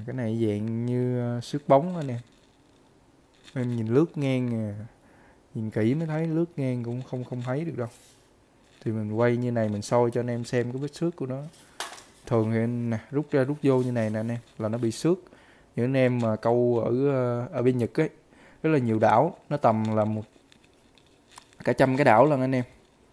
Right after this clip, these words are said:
Cho nên là họ đa số á, là cận bên Nhật đều đi câu biển. Cho nên là cát rất là nhiều.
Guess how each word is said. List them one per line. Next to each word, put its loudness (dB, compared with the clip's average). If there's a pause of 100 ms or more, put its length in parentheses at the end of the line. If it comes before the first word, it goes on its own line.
(760)
Cho -4
nên 4
là 6
họ 4
đa 10
số 4
á, -20 (200)
là -2
cận 0
bên 4
Nhật 0 (200)
đều 4
đi 4
câu 0
biển. -2 (1300)
Cho -2
nên 2
là 2
cát 4
rất -2
là 0
nhiều. 0